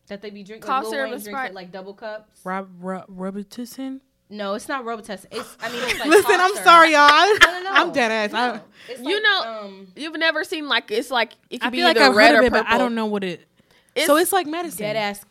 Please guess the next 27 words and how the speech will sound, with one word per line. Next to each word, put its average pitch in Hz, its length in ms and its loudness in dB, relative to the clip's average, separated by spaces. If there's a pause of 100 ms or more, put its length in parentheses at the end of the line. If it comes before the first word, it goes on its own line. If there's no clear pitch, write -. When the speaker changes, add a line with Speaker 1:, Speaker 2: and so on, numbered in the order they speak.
(260)
Speaker 1:
cough 202 280 -8
medicine. 180 420 -20 (240)
Speaker 2:
Yeah, 247 320 -2 (220)
it's 277 180 0
cough 262 260 0
syrup, 294 220 -6
Speaker 1:
It - 40 -10
doesn't 269 120 -10
Speaker 2:
prescribed 240 300 2
cough 240 220 2
Speaker 1:
sound - 20 -4
Speaker 3:
I - 40 -4
hate - 140 0
that 220 240 0
Speaker 2:
syrup, 165 220 -10
Speaker 3:
shit. 156 120 -14
Ugh. 320 320 2 (180)
Speaker 2:
and 214 280 -2
some 233 160 -4
Speaker 3:
Hate 277 60 -8
that - 80 -10
Speaker 2:
people 247 160 -8
put 175 80 -4
Speaker 3:
shit. - 80 -14
Speaker 2:
Sprite 190 320 -2
in 202 140 -8
it 196 260 -10